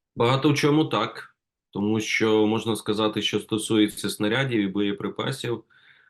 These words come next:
вже про це проінформував і міністр оборони України Рустем Умєров про те, що, е, ми чекаємо в найближчі десять-п'ятнадцять днів, так, підмогу і підтримку. Без конкретизації, але зрозуміло, що,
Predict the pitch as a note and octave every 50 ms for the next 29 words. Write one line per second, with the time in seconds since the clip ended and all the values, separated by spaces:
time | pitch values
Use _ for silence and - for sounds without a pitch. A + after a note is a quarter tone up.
0 | _ _ - G#2 F#2+ F#2+ G#2 A2 A2 G#2+ G#2 G2+ G2 - - G#2 G2+ - - G#2+
1 | G2+ G#2+ G2+ G2+ G2 F#2+ - G2+ G2+ G2+ G#2 G2+ G2+ G2 G2 G2 G2 G2 G#2+ B2
2 | C3+ C3+ - - C#3 C3 B2 A#2+ A#2 A2+ A2+ A2 A2 G#2+ G#2 G#2 - - G#2+ A2
3 | A2 G#2 G#2 G2+ G2+ G2+ - - G#2 G2+ G2+ G2+ G2+ G2+ G2 F#2+ F#2 F#2 F2+ -
4 | - F2+ - F#2+ F#2 F2 - - - - F2+ F#2 F#2 F#2 F2 D#2+ - _ - -
5 | _ _ _ _ _ F2 F2+ F#2 F#2 F#2 F2+ F2+ F#2 F2+ - - G#2+ A2+ A2+ -
6 | A2+ G2+ A2 A2+ A2+ G#2+ G#2 G2+ G2 F#2+ F#2 F#2+ F#2+ F#2 F2+ G2+ G#2 G2 - -
7 | G2 F2+ G2+ G2 F#2+ - F2+ - - - - - F#2+ F#2+ F2+ - G2+ F2 F#2+ A2
8 | B2 C3+ C3 C3 - G2+ F#2+ - - G#2 F#2 F2+ G2 G2 F#2+ F2 F#2 F2+ F2 E2
9 | - E2+ D#2+ - - F#2+ F#2+ F2 F2 - - F2 F2 D2+ - _ _ _ _ -
10 | G2 G#2 G2 - G#2+ G#2 G2 G#2 G#2+ G2 - G#2+ G2+ A#2+ D3 E3+ E3 - - C#3+
11 | C3+ B2+ B2 A2+ G2+ G#2 A#2 C3+ C#3+ C3 A#2+ A#2 A2 G#2 G#2+ G#2+ A2 A#2 A#2+ A2+
12 | G#2+ G2 - - - G2 G2 F#2 F2